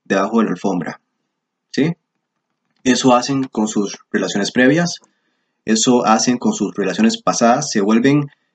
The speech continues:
entidades inexistentes, ya no existen.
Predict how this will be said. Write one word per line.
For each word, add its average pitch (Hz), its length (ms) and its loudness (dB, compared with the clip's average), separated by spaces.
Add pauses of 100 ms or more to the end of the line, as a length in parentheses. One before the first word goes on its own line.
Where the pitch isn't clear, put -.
(400)
entidades 120 720 2
inexistentes, 104 1160 0 (160)
ya 120 140 2
no 127 80 4
existen. 117 580 -2